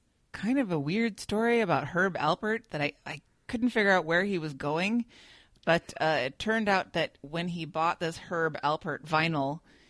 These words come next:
he accidentally listened to it at a forty-five R P M speed instead of thirty-three and a half. So I can't imagine Herb Alpert sped up. So he thinks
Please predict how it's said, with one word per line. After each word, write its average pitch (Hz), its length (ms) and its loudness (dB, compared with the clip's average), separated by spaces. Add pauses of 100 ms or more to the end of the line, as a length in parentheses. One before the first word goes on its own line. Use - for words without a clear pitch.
(200)
he 175 220 0
accidentally 170 520 0
listened 175 420 -4
to 175 160 -6
it 175 220 -4
at 147 240 -4 (360)
a 143 120 -4
forty-five 170 720 0
R 175 180 -2
P 196 200 -2
M 196 200 0
speed 220 500 -6
instead 160 320 -6
of 147 100 -8
thirty-three 156 460 -6
and 151 100 -2
a 135 60 -4
half. 151 560 -4 (480)
So 156 340 0
I 190 140 6
can't 233 220 6
imagine 202 480 6
Herb 185 260 -2
Alpert 143 400 -4 (300)
sped - 360 -2
up. 147 280 0 (1300)
So 185 160 2
he 196 200 -2
thinks 214 380 -6